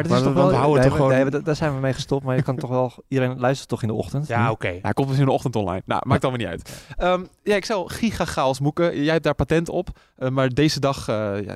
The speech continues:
Speaker 3: dit, dit is ervoor gemaakt.
Speaker 1: Het was van begin af aan echt fantastisch. Het was al, eh, zaten hem toch een beetje te knijpen, hè? Van, gaat het nou wel, gaat het nou niet regenen? Althans gisteravond, omdat we gisteren natuurlijk ook wel regen hadden verwacht.
Speaker 3: Ja.
Speaker 1: Toen kwam het niet.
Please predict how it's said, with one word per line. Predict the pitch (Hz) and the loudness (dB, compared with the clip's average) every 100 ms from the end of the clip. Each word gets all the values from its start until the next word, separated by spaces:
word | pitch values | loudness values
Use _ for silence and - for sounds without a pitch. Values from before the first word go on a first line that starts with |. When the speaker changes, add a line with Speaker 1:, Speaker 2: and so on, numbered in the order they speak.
| 95 | -10
Speaker 3:
dit, | 104 95 - _ | -10 -10 -14 _
dit | 110 | -6
is | 101 | -6
ervoor | - 110 | -4 -4
gemaakt. | 120 170 214 | -2 -2 -4
Speaker 1:
Het | - _ _ | -10 _ _
was | 135 - | -6 -4
van | 143 | -4
begin | 123 151 | -2 0
af | 135 131 | 0 0
aan | 110 113 | -2 -2
echt | 123 - | -6 -6
fantastisch. | 113 143 139 147 120 - - - | -4 -4 -2 -2 -4 -8 -20 -12
Het | - | -4
was | 131 - | -2 0
al, | 123 117 117 | 2 4 4
eh, | 113 110 | 2 2
zaten | 127 120 | -2 -2
hem | 131 | -4
toch | 143 | -2
een | 135 | 0
beetje | 123 113 | 0 0
te | - | -4
knijpen, | - 123 139 - 139 | -2 0 0 0 -2
hè? | 156 | -2
Van, | - 123 113 | -4 -4 -2
gaat | 123 120 | 0 0
het | |
nou | 120 113 | 0 2
wel, | 127 | 2
gaat | 120 120 | 2 0
het | 113 | 2
nou | 113 | 2
niet | 123 139 | 0 2
regenen? | 131 131 151 | 0 0 -2
Althans | 139 120 | -2 -2
gisteravond, | - 120 117 117 127 170 165 | -2 0 2 2 0 -4 -4
omdat | 117 117 | -4 -4
we | - 113 110 | 0 0 0
gisteren | - 131 - | -2 -4 -4
natuurlijk | 107 113 110 | 0 0 0
ook | 120 | 0
wel | 110 | 2
regen | 113 104 | 2 2
hadden | 101 90 | 0 -2
verwacht. | 98 95 - _ _ _ | 0 -2 -2 _ _ _
Speaker 3:
Ja. | 147 - _ | 0 0 _
Speaker 1:
Toen | 143 | 0
kwam | 135 131 | 2 2
het | 110 | 0
niet. | 113 - - | 0 -2 -4